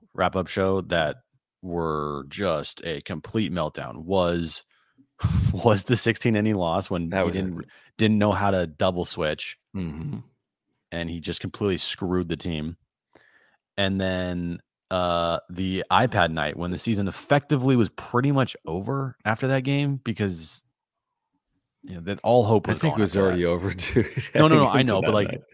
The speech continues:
Speaker 1: but, like, after that game happened, it was just like, "All right,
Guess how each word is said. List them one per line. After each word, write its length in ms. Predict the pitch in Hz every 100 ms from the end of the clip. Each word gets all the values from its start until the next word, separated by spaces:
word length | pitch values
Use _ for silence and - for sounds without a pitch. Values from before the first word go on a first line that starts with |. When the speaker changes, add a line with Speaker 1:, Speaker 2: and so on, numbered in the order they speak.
| - - -
Speaker 1:
but, 100 | 107
like, 160 | 104 -
after 260 | 120 117
that 160 | 104 90
game 200 | 90 82
happened, 340 | 78 73 80
it 20 |
was 120 | 80 73
just 120 | 73
like, 260 | 78 76 _ _ _ _ _ _ _ _ _
"All 140 | - 110
right, 300 | 82 76